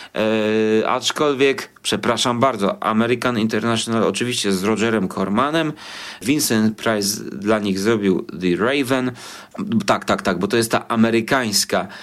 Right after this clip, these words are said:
e, firma, która właśnie, em, coś mi tutaj nie pasuje, no przepraszam, bo nie zresearchowałem, ale widzę, że ta wytwórnia zrobiła The Raven, e, Rogera Cormana. Em, natomiast oczywiście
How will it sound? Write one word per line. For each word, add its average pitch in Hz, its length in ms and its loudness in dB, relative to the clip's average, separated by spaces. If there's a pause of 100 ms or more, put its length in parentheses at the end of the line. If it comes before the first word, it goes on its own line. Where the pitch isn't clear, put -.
(280)
e, 101 200 0
firma, 117 360 2
która 110 320 0
właśnie, 110 720 0
em, 95 760 0 (560)
coś 160 280 0
mi 143 120 -2
tutaj 135 240 -2
nie 127 120 2
pasuje, 104 520 0
no 113 120 0
przepraszam, 117 580 0
bo 110 120 0
nie 113 180 4
zresearchowałem, 110 960 0 (380)
ale 123 200 2
widzę, 127 220 -2
że 123 140 0
ta 147 160 0
wytwórnia 135 580 0
zrobiła 120 520 2
The 113 360 2
Raven, 80 600 -2 (440)
e, 92 1040 -2
Rogera 107 420 0
Cormana. 98 680 -2 (800)
Em, 98 600 2
natomiast 117 380 2
oczywiście 117 640 0